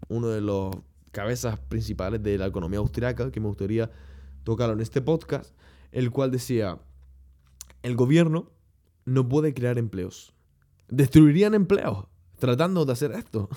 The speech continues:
<laughs> El gobierno no tiene nada de dinero, de dinero. Lo único que tienen es una imprenta del Banco Central para imprimir dinero. Necesitamos que el libre mercado cree empleo.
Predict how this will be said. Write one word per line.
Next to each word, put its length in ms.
<laughs> 680
El 160
gobierno 520
no 180
tiene 280
nada 360
de 80
dinero, 360
de 200
dinero. 440
Lo 200
único 260
que 100
tienen 560
es 340
una 180
imprenta 560
del 220
Banco 300
Central 540
para 360
imprimir 340
dinero. 360
Necesitamos 600
que 100
el 80
libre 200
mercado 480
cree 220
empleo. 520